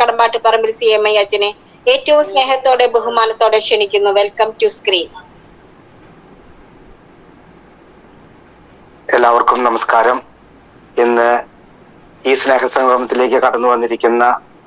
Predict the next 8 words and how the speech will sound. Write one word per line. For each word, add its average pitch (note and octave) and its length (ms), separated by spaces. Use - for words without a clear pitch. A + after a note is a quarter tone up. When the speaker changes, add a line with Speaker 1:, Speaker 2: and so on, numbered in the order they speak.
Speaker 2:
എല്ലാ A2+ 200
വിശിഷ്ട A#2 380
വ്യക്തികളെയും A#2 720
ഒരിക്കൽ A2 280
കൂടി A2+ 340
സ്വാഗതവും A2 680
നന്ദിയും A2+ 380
അർപ്പിക്കുന്നു. A#2 480